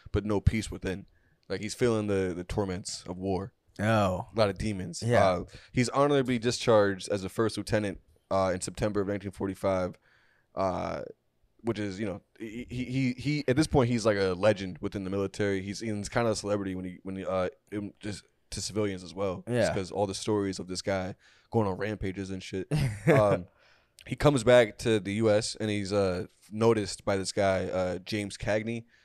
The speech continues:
Speaker 1: The name sound familiar to you?
Speaker 2: Yeah, it does.
Speaker 1: What do you know him as?
Speaker 2: I don't. I don't.
Speaker 1: Okay.
Speaker 2: I just
Speaker 1: Well,
Speaker 2: know it
Speaker 1: James
Speaker 2: sounds
Speaker 1: Cagney
Speaker 2: familiar.
Speaker 1: is, uh, one of the greatest. He's one of the most famous actors in American history.
Speaker 2: Oh,
Speaker 1: He, he, he was a
Speaker 2: actor.
Speaker 1: huge actor of the forties and the thirties. Uh,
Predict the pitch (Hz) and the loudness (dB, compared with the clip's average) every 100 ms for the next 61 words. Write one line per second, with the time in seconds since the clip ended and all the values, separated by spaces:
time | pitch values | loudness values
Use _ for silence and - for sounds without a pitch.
0 | _ _ _ _ - _ - 107 110 107 | _ _ _ _ -20 _ -8 -4 -2 0
1 | 113 110 117 127 120 127 127 131 156 113 | 0 0 -2 -2 -4 -8 -8 0 6 6
2 | 104 120 98 - - - - - - - | 6 2 0 -2 -12 -20 -20 -20 -20 -20
3 | - 113 110 101 92 90 - - - 120 | -4 0 2 0 -2 -6 -10 -12 0 2
4 | 120 135 127 104 - 101 107 113 117 95 | 2 4 2 0 -2 0 2 4 4 4
5 | 113 120 170 165 180 160 139 131 113 113 | 4 6 6 8 8 8 4 2 0 4
6 | 117 110 120 107 92 120 117 110 127 143 | 4 4 0 -2 0 0 0 -2 -2 0
7 | 139 123 - 127 113 95 104 - 90 95 | 2 0 2 0 2 2 2 2 -4 -2
8 | 95 87 90 - - 85 - 123 143 143 | -2 -2 -6 -8 -12 -12 4 8 10 10
9 | 120 98 113 104 117 113 101 101 113 131 | 10 6 2 0 0 0 0 2 4 4
10 | 147 95 113 120 - 117 107 95 95 - | 4 2 4 4 2 0 2 0 -4 -2
11 | 117 107 107 95 87 95 - 104 98 92 | 0 0 -2 -6 -6 -6 0 0 0 -4
12 | 92 - 92 90 | -6 -2 -2 -2